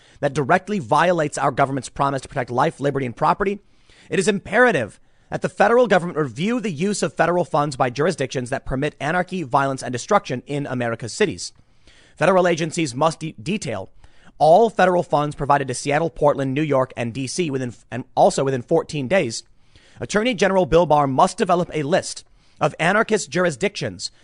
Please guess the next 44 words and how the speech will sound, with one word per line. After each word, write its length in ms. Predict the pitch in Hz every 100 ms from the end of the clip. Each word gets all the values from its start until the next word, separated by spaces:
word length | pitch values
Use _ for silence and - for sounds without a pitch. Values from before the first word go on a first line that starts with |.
| - -
that 180 | 156
permitted 360 | - 175 196 156
violence 580 | 107 151 202 247 - - _ _ _
and 80 | 165
the 60 | 165
destruction 420 | - 196 196 202
of 120 | -
property 460 | - 180 180 139 135
to 120 | 147
persist 600 | 151 135 - 185 - - _ _ _
and 180 | 143 147
have 160 | 170 156
refused 540 | 156 - 208 240 -
to 120 | 247 -
undertake 640 | 180 180 180 170 143 120
reasonable 360 | 156 175 180
measures 440 | 147 170 165 147 -
to 80 | 147
restore 380 | 135 - 117 113
order. 360 | 190 170 - _ _ _ _ _ -
The 80 | 147
memo 200 | 190 190
does 180 | 185
not 260 | 143 175 -
require 380 | 180 185 165 180
Barr 260 | 147 143 143
to 120 | 147
include 300 | 147 147 135
the 80 | 123
four 200 | 127 123
cities, 380 | 240 180 143 - - -
possibly 480 | 156 160 160 139 139
for 220 | 135 131
legal 440 | 127 120 123 117 - -
reasons. 380 | 180 135 104
The 60 | 131
memo 240 | 143 147
instructs 360 | 147 - 143 -
White 160 | 127 143
House 140 | 120
Budget 320 | 117 139 139
Director 320 | 135 139 131
Russ 180 | 123 131
Vought 340 | 120 151 -